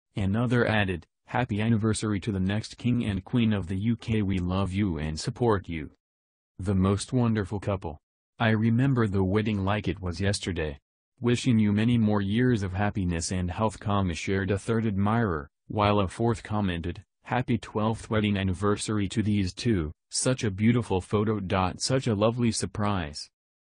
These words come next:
Looking forward to the decades to come." The couple, who dated for eight years before their marriage,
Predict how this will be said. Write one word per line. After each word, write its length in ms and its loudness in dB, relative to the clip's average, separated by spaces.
Looking 360 0
forward 540 -4
to 80 -4
the 100 -4
decades 500 -2
to 140 -6
come." 440 -4
The 220 -2
couple, 480 -4
who 160 0
dated 380 0
for 180 0
eight 140 2
years 340 0
before 420 -2
their 180 -4
marriage, 540 -2